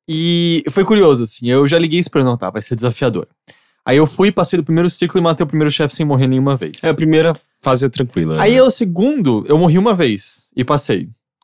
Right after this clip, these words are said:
Speaker 1: E aí eu cheguei no terceiro
Speaker 2: E
Speaker 1: e eu acho que eu
Speaker 2: desistiu.
Speaker 1: joguei uma hora e meia sem fazer nenhum progresso e meio que falei, "Ah, eu acho que eu já, já tive o suficiente desse jogo." E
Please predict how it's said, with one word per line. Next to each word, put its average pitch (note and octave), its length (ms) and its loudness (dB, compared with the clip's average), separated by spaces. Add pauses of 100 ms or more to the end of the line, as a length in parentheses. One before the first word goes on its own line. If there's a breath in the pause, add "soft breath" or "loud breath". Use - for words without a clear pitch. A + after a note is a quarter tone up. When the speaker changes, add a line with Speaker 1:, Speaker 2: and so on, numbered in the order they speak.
(420)
Speaker 1:
E D3 120 2
aí E3+ 80 4
eu F3 80 2
cheguei F3 260 -2
no F3 100 2
terceiro E3+ 760 0
Speaker 2:
E A#2+ 60 0
Speaker 1:
e D#3+ 80 4
eu E3 140 4
acho - 180 0
que - 60 0
eu F3 60 4
Speaker 2:
desistiu. - 20 2
Speaker 1:
joguei E3 320 2
uma D#3 160 0
hora D#3 100 2
e D#3+ 40 0
meia D3+ 320 2
sem D3 160 -4
fazer C#3+ 200 -2
nenhum C#3+ 220 2
progresso C3 560 0
e D3 40 -2
meio C3+ 200 0
que - 60 -20
falei, D#3+ 260 2
"Ah, E3+ 40 -16 (100)
eu D#3 260 0
acho D3 180 -2
que - 80 -8
eu D3+ 40 2
já, C#3+ 180 0 (200)
já C#3 120 -2
tive C3 160 -6
o A#2+ 40 -4
suficiente A2+ 400 -6
desse A#2 220 -6
jogo." G2+ 260 -6 (680)
E - 520 -4